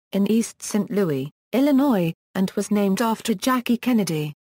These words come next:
As a high school athlete at East Saint Louis Lincoln Senior High School,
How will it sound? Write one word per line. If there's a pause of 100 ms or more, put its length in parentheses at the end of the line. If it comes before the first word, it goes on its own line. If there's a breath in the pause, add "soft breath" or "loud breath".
(540)
As
a
high
school
athlete
at
East
Saint
Louis
Lincoln
Senior
High
School,